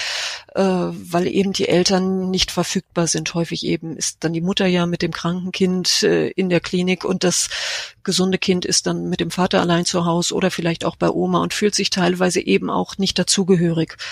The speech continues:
Ähm, dazu kommen die hohen emotionalen Belastungen. Natürlich haben die Eltern gerade zu Beginn einer Erkrankung viele Ängste und viele Sorgen und meinen aus, vor diesem Hintergrund häufig, sie schützen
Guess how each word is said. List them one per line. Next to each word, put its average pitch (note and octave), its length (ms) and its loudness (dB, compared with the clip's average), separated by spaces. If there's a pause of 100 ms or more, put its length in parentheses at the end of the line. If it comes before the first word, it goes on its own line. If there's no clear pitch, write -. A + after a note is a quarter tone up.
(580)
Ähm, F#3 720 0
dazu G#3+ 420 2
kommen G3 460 0
die F3+ 260 0
hohen F#3+ 300 2
emotionalen F3+ 680 0
Belastungen. G#3 920 0
Natürlich F#3 580 0
haben E3+ 340 0
die E3+ 200 -2
Eltern E3+ 880 0 (180)
gerade F3 320 -2
zu - 160 0
Beginn G3 260 -2
einer F3+ 200 0
Erkrankung F3 580 -2
viele - 480 0
Ängste G3 420 -2
und F3+ 140 -6
viele F#3 240 -2
Sorgen F3+ 460 2 (640)
und F#3+ 460 0
meinen F#3 720 0
aus, F#3 160 -2
vor - 240 -4
diesem F#3 260 -4
Hintergrund F#3 560 -2
häufig, F3+ 360 -2
sie F#3 100 -2
schützen - 500 0